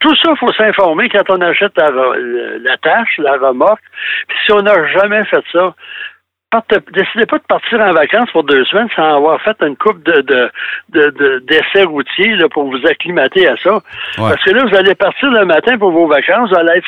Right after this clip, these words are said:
Speaker 1: stressé de partir, les enfants sont excités,
Speaker 2: Ouais.
Speaker 1: euh,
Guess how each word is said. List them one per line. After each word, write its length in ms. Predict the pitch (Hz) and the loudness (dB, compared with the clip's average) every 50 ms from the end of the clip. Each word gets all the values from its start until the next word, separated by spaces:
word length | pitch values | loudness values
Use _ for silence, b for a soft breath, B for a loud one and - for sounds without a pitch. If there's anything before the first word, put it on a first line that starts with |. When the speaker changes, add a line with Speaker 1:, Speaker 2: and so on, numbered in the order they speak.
| - - | -8 -4
Speaker 1:
stressé 420 | - 202 202 185 170 - 233 226 | -2 0 0 0 0 0 -2 -4
de 60 | - _ | -4 _
partir, 480 | - 175 139 - - - 190 214 240 233 208 | -4 -4 -4 -4 -6 -2 0 0 0 2 2
les 180 | 180 165 147 | 0 0 2
enfants 380 | 160 190 196 185 - - - 202 | 2 0 0 0 -2 -4 -10 -4
sont 160 | 202 190 175 - | -2 -2 -2 0
excités, 600 | - 143 - - - - - - - 196 240 247 - B B B | -2 -4 -4 -4 -8 -8 -4 0 2 2 2 0 -4 B B B
Speaker 2:
Ouais. 220 | 117 120 123 - - - | -2 -2 -2 -2 0 0
Speaker 1:
euh, 600 | 160 151 156 160 156 156 156 156 151 147 156 | 0 2 2 2 2 2 2 2 4 2 2